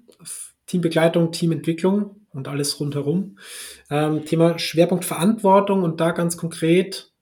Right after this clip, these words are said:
das Thema, du bist nicht alleine, im Team lernen. Und da wollen wir ein bisschen drüber sprechen. Und genau, wir wollen drüber sprechen und ich stelle mal den Timer, dass wir die fünfzehn Minuten nicht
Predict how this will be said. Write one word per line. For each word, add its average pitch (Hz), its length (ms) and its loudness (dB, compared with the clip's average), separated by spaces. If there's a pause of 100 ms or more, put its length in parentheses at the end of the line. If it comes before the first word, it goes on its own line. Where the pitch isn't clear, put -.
das - 200 -6
Thema, 160 600 0
du 180 80 -4
bist 208 180 0
nicht 202 120 0
alleine, 180 560 2
im 196 240 0
Team 190 300 2
lernen. 196 600 2 (580)
Und 151 420 2
da 165 100 8
wollen 160 140 8
wir 156 60 0
ein 147 60 0
bisschen 151 560 0
drüber 165 200 4
sprechen. 214 600 4 (140)
Und 156 640 -2 (360)
genau, 165 540 4
wir 151 100 -2
wollen 175 120 6
drüber 170 200 4
sprechen 175 340 2
und 160 100 -6
ich - 80 -4
stelle 170 160 0
mal 170 60 2
den 151 140 -2
Timer, 165 400 2
dass 160 260 -4
wir 156 360 0 (400)
die - 40 -8
fünfzehn 180 360 0
Minuten 180 280 2
nicht 135 460 -2